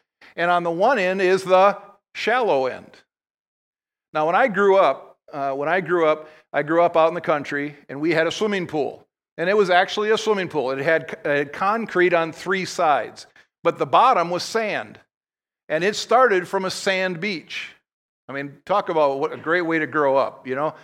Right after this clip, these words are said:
You grow up and, and your, your swimming pool has a sand beach. This was before it was cool,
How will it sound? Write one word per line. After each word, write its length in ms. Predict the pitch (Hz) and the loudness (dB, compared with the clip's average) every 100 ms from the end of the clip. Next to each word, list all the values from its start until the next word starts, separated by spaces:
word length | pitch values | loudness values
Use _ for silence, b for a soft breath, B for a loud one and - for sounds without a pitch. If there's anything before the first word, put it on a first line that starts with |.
| B B | B B
You 80 | 143 | -4
grow 180 | 147 180 | 4 4
up 120 | 170 | 4
and, 100 | 160 | -2
and 400 | 160 165 156 156 | -4 -4 -6 -6
your, 160 | 147 | -4
your 260 | 156 151 156 | -4 -4 -4
swimming 380 | - 233 226 180 | -2 -2 0 -2
pool 300 | - 160 156 | -2 0 2
has 180 | 156 143 | 2 0
a 80 | |
sand 320 | 143 175 170 156 | -4 -4 -2 -4
beach. 160 | 135 | -4
This 160 | 185 214 | -4 -4
was 100 | 175 | -6
before 380 | 151 - 165 143 | -6 -2 0 0
it 60 | |
was 120 | 107 | -2
cool, 400 | - 196 185 - | -8 -4 -4 -6